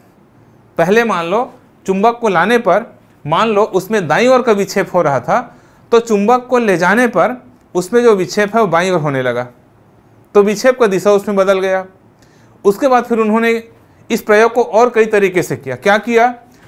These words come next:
मैग्नेट को स्थिर रख दिया और कुंडली को गति कराया।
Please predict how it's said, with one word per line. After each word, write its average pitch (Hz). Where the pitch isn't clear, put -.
मैग्नेट 214
को 240
स्थिर 240
रख 233
दिया 240
और 214
कुंडली 226
को 269
गति 208
कराया। 107